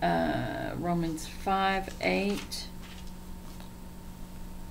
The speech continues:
"But God commendeth his love toward us, in that while we were yet sinners,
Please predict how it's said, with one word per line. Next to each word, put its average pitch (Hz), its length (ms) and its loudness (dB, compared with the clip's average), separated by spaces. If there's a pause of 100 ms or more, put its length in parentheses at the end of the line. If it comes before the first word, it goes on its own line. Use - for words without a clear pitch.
(1300)
"But - 260 4
God 185 420 12
commendeth 190 760 6
his 208 340 6
love 180 380 6
toward 170 460 4
us, 151 340 2
in 196 280 4
that 170 300 8
while 160 280 2
we 170 140 6
were 170 180 2
yet 165 420 6
sinners, 151 600 4